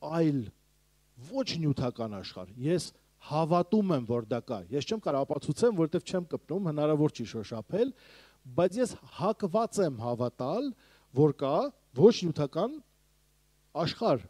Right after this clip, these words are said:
որի հետ հնարավոր է հաղորդակցվել»։ Սա կրոնական աշխարհայացն է։ Մենք ո՞նց ենք մտածում, ո՞նց եք կարծում, որ այս երեքից որին, որին ենք ավելի շատ հենվում։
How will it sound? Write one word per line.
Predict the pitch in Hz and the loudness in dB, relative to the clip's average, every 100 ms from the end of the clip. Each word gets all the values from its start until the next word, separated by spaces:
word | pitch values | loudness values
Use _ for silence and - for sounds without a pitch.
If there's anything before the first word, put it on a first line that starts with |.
| _ 117 | _ -4
որի | 131 165 185 | 2 2 2
հետ | 113 233 - - _ | 0 -2 -2 -12 _
հնարավոր | 185 208 196 190 165 208 | 0 2 2 2 4 2
է | 220 | 2
հաղորդակցվել»։ | 139 131 143 123 - - 80 - _ _ - | 0 0 -2 -6 -12 -14 -16 -18 _ _ -4
Սա | 233 | -4
կրոնական | - 151 147 135 160 147 | 0 0 0 -4 -6 -8
աշխարհայացն | 104 - 92 87 85 87 | -8 -10 -12 -12 -14 -18
է։ | - - _ 170 | -20 -20 _ -4
Մենք | 233 - - - | -4 -6 -16 -2
ո՞նց | 196 208 | 0 0
ենք | 127 - | -4 -10
մտածում, | 104 92 87 95 92 - | -12 -12 -12 -14 -18 -16
ո՞նց | 113 110 | -14 -12
եք | 92 _ | -14 _
կարծում, | - 87 - 87 _ _ _ _ _ _ _ - | -14 -14 -14 -20 _ _ _ _ _ _ _ -8
որ | 113 117 | -4 -4
այս | 127 120 | -4 -6
երեքից | 127 131 123 143 110 | -2 -2 -2 -6 -2
որին, | 131 135 131 95 | 0 0 -4 -6
որին | 104 139 117 | -4 -4 -6
ենք | 101 | -10
ավելի | 87 101 | -8 -8
շատ | - 101 - - _ _ _ | -8 -10 -12 -20 _ _ _
հենվում։ | 117 127 117 107 | -8 -6 -4 -6